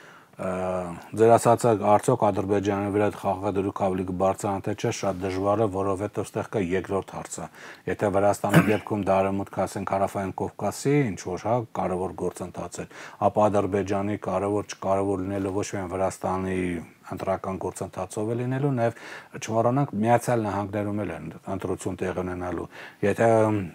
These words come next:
իշխանության է բերվում Տրամպը, ապա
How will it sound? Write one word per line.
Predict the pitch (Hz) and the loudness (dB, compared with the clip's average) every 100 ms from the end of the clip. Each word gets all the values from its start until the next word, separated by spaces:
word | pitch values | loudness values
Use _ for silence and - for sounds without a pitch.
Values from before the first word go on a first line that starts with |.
| - | -12
իշխանության | - - - 104 104 113 107 | -8 -4 0 2 2 2 0
է | 101 | 0
բերվում | 87 98 95 95 85 | -2 -2 -2 -4 -4
Տրամպը, | 95 98 101 101 120 139 151 - - - | -2 2 4 4 8 10 10 6 -12 -2
ապա | 98 98 110 | 2 6 8